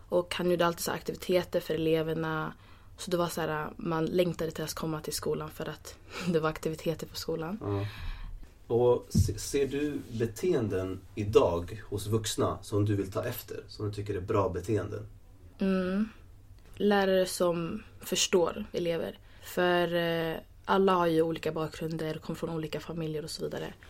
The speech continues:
Speaker 1: Och gått igenom olika grejer. Och vissa av elevernas beteende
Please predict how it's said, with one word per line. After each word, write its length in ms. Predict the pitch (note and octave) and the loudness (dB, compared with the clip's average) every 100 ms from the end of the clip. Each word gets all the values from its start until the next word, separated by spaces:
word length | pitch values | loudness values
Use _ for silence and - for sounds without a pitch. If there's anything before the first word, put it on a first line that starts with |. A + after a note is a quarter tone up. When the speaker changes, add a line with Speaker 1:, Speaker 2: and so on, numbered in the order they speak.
| - - - | -20 -20 -8
Speaker 1:
Och 80 | G3 | -4
gått 200 | F3 F#3 | -2 0
igenom 200 | F3 E3+ | 0 0
olika 220 | E3 D#3 | -2 -4
grejer. 460 | - E3 E3 - - - - - | 0 0 0 -4 -12 -20 -20 -8
Och 340 | - F3 - - | 4 4 4 0
vissa 360 | G3 G3 - G3 | 0 2 2 4
av 260 | F3+ E3+ | 4 2
elevernas 480 | F3+ F3 E3+ E3 - | 2 2 2 -2 -4
beteende 640 | E3 - F#3+ E3+ D#3+ E3 | -4 0 0 2 0 -2